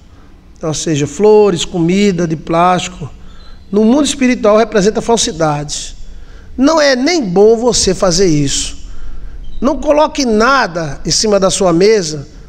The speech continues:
É melhor do que você colocar frutas de plásticos.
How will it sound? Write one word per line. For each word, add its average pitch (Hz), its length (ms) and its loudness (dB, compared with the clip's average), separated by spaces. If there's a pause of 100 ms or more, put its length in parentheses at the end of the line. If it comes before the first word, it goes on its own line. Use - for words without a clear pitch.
(420)
É 339 80 -2
melhor 294 340 2
do 285 80 -10
que 320 100 -6
você 302 300 0
colocar 285 1040 0
frutas 311 360 -4
de 302 100 0
plásticos. 302 800 -2